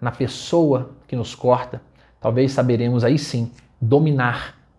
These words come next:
o nosso sentido, o nosso sentimento de raiva e não nos deixar, não deixar que ele nos domine e nos leve, nos leve muitas vezes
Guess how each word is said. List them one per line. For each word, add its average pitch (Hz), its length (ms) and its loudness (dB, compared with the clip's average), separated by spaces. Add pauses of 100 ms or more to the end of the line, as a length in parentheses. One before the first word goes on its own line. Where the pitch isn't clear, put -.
(140)
o 123 100 -4
nosso 117 420 -4
sentido, 120 540 -2
o - 20 -2
nosso 120 280 -2
sentimento 120 800 -4
de 113 120 -4
raiva 120 460 0
e 147 140 -6
não 131 220 -2
nos 139 140 0
deixar, 123 640 -4
não 131 100 -2
deixar 131 360 -4
que 143 220 -6
ele 131 380 2 (400)
nos 120 160 2
domine 117 500 -2 (320)
e 131 60 0
nos 120 140 2
leve, 120 320 2
nos 120 160 -2
leve 113 240 0
muitas 127 320 0
vezes 107 440 -4